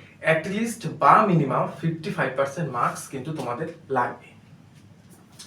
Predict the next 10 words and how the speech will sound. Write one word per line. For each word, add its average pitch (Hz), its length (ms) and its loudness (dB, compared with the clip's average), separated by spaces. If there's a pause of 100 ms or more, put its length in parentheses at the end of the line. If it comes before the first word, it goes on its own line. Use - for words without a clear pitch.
(100)
ফিফটি - 340 -4
ফাইভ 147 200 2
পার্সেন্ট 175 360 -8
মার্কস, - 200 -16 (160)
হ্যাঁ, 135 160 4 (540)
রিল্যাক্সেশন 202 540 6 (120)
আছে 139 160 -6 (1500)
এসটি, 180 360 -4 (1120)
এসসি, 127 420 -4 (1300)
ওবিসি 143 480 -2